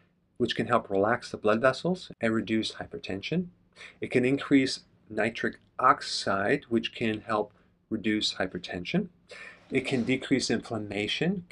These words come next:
which can lower your blood pressure. It can thin your blood, reducing the chance of clotting, and with a lot less side effects. Now, when we're talking about garlic, aged garlic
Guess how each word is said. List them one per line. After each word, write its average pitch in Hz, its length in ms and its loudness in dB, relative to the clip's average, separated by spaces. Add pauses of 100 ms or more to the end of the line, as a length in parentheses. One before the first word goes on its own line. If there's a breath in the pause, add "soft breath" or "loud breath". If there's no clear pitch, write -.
(100)
which 117 220 0
can 117 260 -4
lower 95 220 0
your 92 140 -4
blood 95 320 -2
pressure. - 640 -2 (260 soft breath)
It 123 80 -2
can 117 160 -2
thin 113 180 0
your 98 120 -4
blood, 110 360 4
reducing 113 480 0
the 104 80 -4
chance 95 380 -4
of 90 100 -16
clotting, 135 460 4 (600 soft breath)
and 135 300 6
with 120 340 4
a 107 120 2
lot 120 440 4
less 110 300 2
side - 420 2
effects. - 600 -8 (200)
Now, 120 200 4
when 107 120 -2
we're 110 60 -4
talking 131 300 0
about 107 160 0
garlic, 113 420 4 (960 soft breath)
aged 139 480 4
garlic 123 560 2